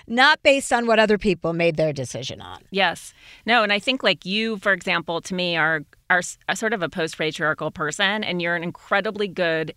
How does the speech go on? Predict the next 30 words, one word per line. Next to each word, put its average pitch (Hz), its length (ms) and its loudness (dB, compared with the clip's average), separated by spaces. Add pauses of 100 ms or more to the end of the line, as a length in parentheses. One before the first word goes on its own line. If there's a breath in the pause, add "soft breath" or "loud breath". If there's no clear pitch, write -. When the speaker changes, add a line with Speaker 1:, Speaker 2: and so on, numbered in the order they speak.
Speaker 2:
interrupter 170 840 -4 (640)
of 165 600 0 (580)
this 165 400 -2
programming 135 760 -4
that - 160 -4
runs 160 240 -4
in 165 120 -6
us. - 260 -8
I 175 60 -4
feel 185 260 0
like 165 200 0
you 180 220 -4
have 185 240 -4
a 160 400 0
ability 160 600 0
to 165 120 -14
sort 156 200 -6
of 147 240 -6
stop - 500 -2
it - 300 -4
and 156 300 -8
question 165 420 -4
it 160 320 -6
and 165 180 -8
evaluate 165 640 -2
it 233 320 -4
and 170 180 -4
then 151 420 -4 (140)
take 165 200 -6
it 170 180 -6